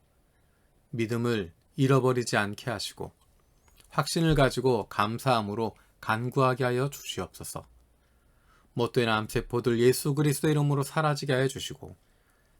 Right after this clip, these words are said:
치료의 광선으로 저들의 아픈 부위를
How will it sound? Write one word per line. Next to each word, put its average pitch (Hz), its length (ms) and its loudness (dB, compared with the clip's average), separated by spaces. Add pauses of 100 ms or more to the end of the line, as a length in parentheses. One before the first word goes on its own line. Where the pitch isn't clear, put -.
(140)
치료의 147 400 2
광선으로 107 840 -2
저들의 127 340 2
아픈 143 420 2
부위를 127 480 0